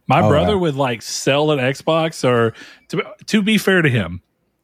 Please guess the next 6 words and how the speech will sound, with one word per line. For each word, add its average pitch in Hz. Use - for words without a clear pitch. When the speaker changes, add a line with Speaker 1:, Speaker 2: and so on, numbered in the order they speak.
Speaker 1:
we 143
had 175
four 175
Xbox 147
three 135
sixties 104